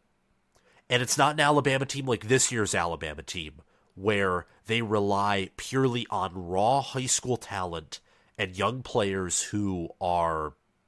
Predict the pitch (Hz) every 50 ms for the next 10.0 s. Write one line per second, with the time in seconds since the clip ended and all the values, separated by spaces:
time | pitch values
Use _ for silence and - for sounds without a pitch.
0 | _ - - - - - - 123 117 107 101 92 73 82 92 82 - _ - -
1 | 110 117 120 - - - - - 127 127 127 120 104 90 - - 120 113 101 92
2 | 92 87 85 107 104 - - - 110 92 92 - - 117 104 98 90 92 92 90
3 | - 95 92 - - 82 76 - - 147 139 - - - 90 78 73 71 71 _
4 | _ - - - _ _ - - 110 113 110 104 98 - 104 - - 127 131 120
5 | 120 - 113 110 104 - - 104 101 - 107 92 87 87 78 - - - 123 -
6 | - 135 120 107 101 - - - 101 98 95 90 85 87 76 87 90 80 82 87
7 | 85 87 87 78 73 67 65 - - - - - - - - _ _ _ - -
8 | 113 135 135 - 139 135 131 - - 139 135 104 98 101 95 92 87 - 82 -
9 | 87 78 85 107 120 - - - - 135 120 117 117 117 120 120 117 - - -